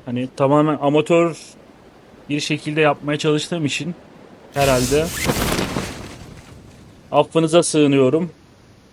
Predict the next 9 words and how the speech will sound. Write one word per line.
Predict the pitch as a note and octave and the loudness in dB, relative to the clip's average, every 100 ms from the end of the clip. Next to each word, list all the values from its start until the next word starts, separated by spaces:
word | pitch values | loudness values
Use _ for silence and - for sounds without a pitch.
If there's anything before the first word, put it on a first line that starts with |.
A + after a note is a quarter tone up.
| - | -8
Videoları | G#3 F#3+ F#3 F3+ F3 | -2 2 4 4 4
beğenirseniz, | F#3 F#3 F#3 E3+ D3+ D3+ | 4 4 2 0 -2 0
yorum | F3 F3 E3+ | 0 2 2
yaparsanız | F3 F3 D#3+ D3 D#3+ | 2 4 4 0 -4
kanalımız | - E3 C#3+ C3+ D#3 D3 | 0 2 2 0 0 2
daha | D3+ | 2
fazla | C#3+ B2 C3 D3+ | 2 -2 0 -2
büyür. | C#3 C#3 C#3+ - - | -2 -2 -2 -6 -8
YouTube'un | D#3+ F3 E3 D3+ D#3+ E3 | -2 0 0 0 0 -2